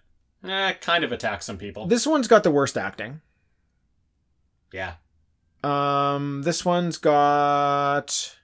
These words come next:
Speaker 2: the worst story.
Speaker 1: The least cocaine.
Speaker 2: Least use of cocaine.
Speaker 1: Yeah.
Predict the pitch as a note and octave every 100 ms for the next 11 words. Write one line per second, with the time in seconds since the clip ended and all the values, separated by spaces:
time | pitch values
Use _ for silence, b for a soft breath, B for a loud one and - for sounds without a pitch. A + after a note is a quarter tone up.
0 | _ - C#3+ C#3 - G2 F2+ C#3+ - _
1 | _ _ _ _ _ _ _ _ _ _
2 | - A#2+ A#2+ - C#3 A2 F#2+ - _ _
3 | _ _ D3 D#3 D#3 D#3+ D#3 - D3+ D3
4 | G#2+ B2 D3+